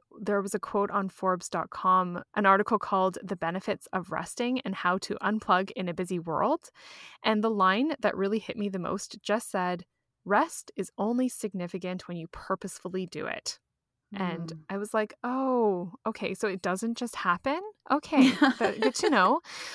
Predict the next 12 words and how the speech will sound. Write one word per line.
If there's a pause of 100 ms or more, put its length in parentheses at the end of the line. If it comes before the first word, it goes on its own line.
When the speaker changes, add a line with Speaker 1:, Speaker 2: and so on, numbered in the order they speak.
(360)
Speaker 1:
Um, (100)
and
then
it
got
me
realizing,
you
know,
that
true
rest